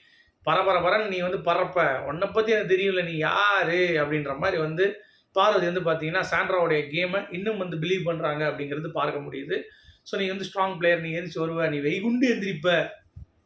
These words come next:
நீ வேற லெவல்ல எந்திரிப்ப" அப்படின்ற மாதிரிலாம் வந்து பாத்தீங்கன்னா, நம்ம பார்வதிக்கு, ஆ, பார்வதி வந்து சப்போர்ட் பண்ணிட்டு இருந்தாங்க சாண்ட்ரா அப்படிங்கிறது பார்க்க முடியுது. So,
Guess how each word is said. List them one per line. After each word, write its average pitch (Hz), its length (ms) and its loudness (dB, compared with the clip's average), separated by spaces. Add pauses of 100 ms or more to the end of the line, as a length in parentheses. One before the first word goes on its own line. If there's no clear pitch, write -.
(600)
நீ 151 120 -4
வேற 143 260 0
லெவல்ல 233 280 6
எந்திரிப்ப" 208 420 2
அப்படின்ற 151 360 0
மாதிரிலாம் 151 420 -2
வந்து 151 80 -2
பாத்தீங்கன்னா, 139 580 0 (460)
நம்ம 170 180 -4
பார்வதிக்கு, 165 760 0 (520)
ஆ, 156 320 2
பார்வதி 175 320 2
வந்து 175 200 -4
சப்போர்ட் 175 160 0
பண்ணிட்டு 160 240 -6
இருந்தாங்க 160 240 -2
சாண்ட்ரா 151 280 0
அப்படிங்கிறது 147 400 -4
பார்க்க 156 280 0
முடியுது. 139 240 -6
So, 214 480 6